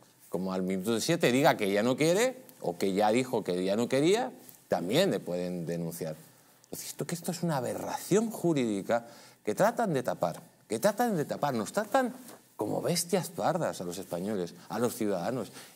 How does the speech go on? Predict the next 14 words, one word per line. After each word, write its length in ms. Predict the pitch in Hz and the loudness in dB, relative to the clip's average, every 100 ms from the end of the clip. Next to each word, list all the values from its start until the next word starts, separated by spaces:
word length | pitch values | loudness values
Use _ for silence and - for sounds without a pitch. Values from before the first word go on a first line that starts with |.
| - | -8
Ya 140 | 107 | -4
está 200 | 135 220 | -2 0
bien, 460 | 123 90 151 110 82 - _ _ - | 0 0 -2 -4 -8 -16 _ _ -10
ya 60 | |
está 180 | - 214 | -6 -4
bien. 420 | 165 87 120 120 - - - _ - | -2 -2 -2 -4 -8 -18 -20 _ 0
Yo 80 | 156 | 2
entiendo 640 | 185 180 190 117 120 143 - - - | 4 4 4 4 0 -2 -12 -20 -12
que 80 | - | -4
los 160 | 95 95 | -4 -2
medios 300 | 98 127 160 | 0 0 4
paniaguados, 840 | 180 185 196 190 202 196 220 - - - _ - | 4 6 4 4 4 2 -2 -6 -18 -20 _ -12
pues 180 | - | -10
lógicamente, 840 | 85 - 87 110 95 95 95 135 | -10 -8 -4 -2 -2 -4 -2 -4